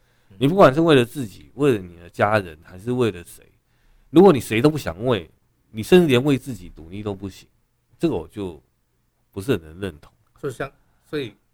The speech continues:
Speaker 1: 你刚才不是在讲说要找到那个魂吗？军魂吗？那他现在要找到那个，
Speaker 2: 至少要觉得
Speaker 1: 那个游-，这种东西是游魂，你知道吗？
Speaker 2: 其实这样很不好啦。
Speaker 1: 因为这样他不知道人生，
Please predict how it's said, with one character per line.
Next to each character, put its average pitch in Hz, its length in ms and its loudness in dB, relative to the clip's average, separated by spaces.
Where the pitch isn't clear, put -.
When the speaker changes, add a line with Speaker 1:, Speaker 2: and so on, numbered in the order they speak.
Speaker 1:
你 120 80 -18
刚 143 160 -4
才 - 0 -
不 131 100 -12
是 143 120 -8
在 143 120 -4
讲 92 220 -16
说 117 140 -12
要 123 80 -10
找 90 160 -18
到 110 140 -14
那 113 120 -18
个 101 100 -20
魂 - 240 -20
吗？ 87 120 -20
军 127 320 -16
魂 85 120 -20
吗？ 85 80 -20
那 151 100 -8
他 147 160 -4
现 143 40 -6
在 143 260 -2
要 147 80 -10
找 110 220 -10
到 135 80 -10
那 127 60 -16
个， 123 200 -12
Speaker 2:
至 202 120 2
少 175 260 10
要 - 20 6
觉 127 80 4
得 143 100 6
Speaker 1:
那 151 60 0
个 - 20 -10
游-， - 120 -18
这 202 120 4
种 165 80 0
东 180 100 0
西 160 60 0
是 180 200 0
游 143 220 0
魂， 104 360 -4
你 104 60 -20
知 101 60 -14
道 98 180 -8
吗？ 95 100 -20
Speaker 2:
其 175 120 0
实 196 100 -2
这 190 80 2
样 175 100 4
很 110 140 -8
不 120 100 -4
好 87 260 -8
啦。 - 140 -20
Speaker 1:
因 208 120 -4
为 208 60 2
这 208 100 2
样 202 160 0
他 185 80 -6
不 180 100 -8
知 190 40 2
道 175 100 2
人 131 180 -6
生， 175 100 -20